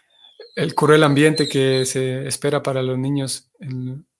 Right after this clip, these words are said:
ya, hoy por hoy, en el tiempo venidero. No solamente en la ecología, y no solamente en la, la crisis de alimentos y la crisis de,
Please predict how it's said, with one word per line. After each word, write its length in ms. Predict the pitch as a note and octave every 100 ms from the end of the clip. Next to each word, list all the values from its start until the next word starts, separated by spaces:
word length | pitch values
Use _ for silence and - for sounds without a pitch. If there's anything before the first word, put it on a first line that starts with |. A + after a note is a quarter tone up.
| _
ya, 480 | A#3 C3 E3 E3 B2+
hoy 120 | C#3+
por 180 | C#3+ C3+
hoy, 240 | E3+ D3 -
en 120 | C3
el 100 | C3+
tiempo 280 | C#3+ C#3 C#3
venidero. 440 | C3 B2+ C3+ C#3 - - -
No 100 | B3
solamente 480 | A#3 E3 C#3 C3+ C3+
en 80 | C3
la 140 | B2+
ecología, 580 | B2 C3 B2 D3 C#3 C3
y 80 | B2+ - - - _
no 60 | C#3
solamente 480 | D3+ C#3 C3+ C3+ C3+
en 100 | B2+
la, 180 | B2 B2 _ _ _
la 160 | - B2
crisis 420 | C3 C3+ A#2+ B2+
de 140 | B2+
alimentos 680 | B2+ B2 B2 B2+ B2 B2+ -
y 120 | B2+
la 140 | B2 B2
crisis 420 | B2+ B2+ B2+ B2
de, 220 | B2+ B2